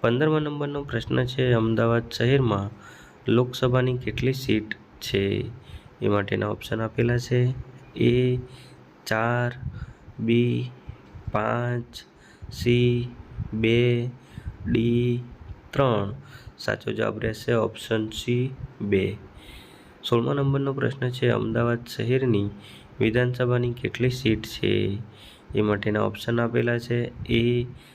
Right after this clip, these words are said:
એકતાલીસ, બી છપ્પન, સી એકવીસ અને ડી બત્રીસ. આ પ્રશ્નનો સાચો જવાબ રહેશે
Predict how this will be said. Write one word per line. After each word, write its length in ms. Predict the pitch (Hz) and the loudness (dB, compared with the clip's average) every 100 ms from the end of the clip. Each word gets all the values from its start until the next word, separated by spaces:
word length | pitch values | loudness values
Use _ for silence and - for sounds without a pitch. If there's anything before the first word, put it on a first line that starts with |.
| - - | -10 -8
એકતાલીસ, 760 | - - 120 117 117 117 - - - - | -8 -2 0 2 0 -4 -10 -18 -20 -8
બી 420 | 110 120 120 123 123 - - - - - | 0 2 2 0 -4 -12 -20 -20 -12 -4
છપ્પન, 720 | 107 - - - 120 120 120 120 - - - | -4 -4 -6 0 2 2 -2 -8 -16 -20 -20
સી 540 | - - 120 120 120 123 - - - - - | -8 2 2 2 -2 -6 -10 -18 -20 -20 -10
એકવીસ 840 | - 113 110 117 117 123 120 - - - - - | -2 -2 -2 -2 2 4 2 -4 -12 -14 -20 -4
અને 200 | 104 104 | 0 2
ડી 540 | 104 120 120 120 120 - - - - | 4 4 4 4 0 -6 -14 -12 -2
બત્રીસ. 800 | 120 123 120 104 101 101 101 - - - - - - - | 0 2 0 0 0 -4 -10 -16 -18 -20 -20 -20 -20 -4
આ 100 | 110 | -4
પ્રશ્નનો 500 | - 107 - 110 107 | -2 -8 -6 -6 -4
સાચો 340 | - 107 - | -4 -4 -2
જવાબ 280 | 107 110 107 | 0 0 2
રહેશે 520 | 110 107 - 123 120 | 0 -2 -2 0 0